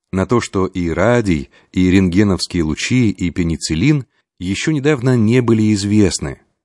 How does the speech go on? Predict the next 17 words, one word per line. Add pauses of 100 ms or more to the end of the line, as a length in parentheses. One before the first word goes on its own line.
(200)
а
теперь
столько
людей
выздоровело (120)
благодаря
им. (880)
Быть
может,
и
в
Лурде (220)
вода
имеет
какую-то (120)
совсем
особую,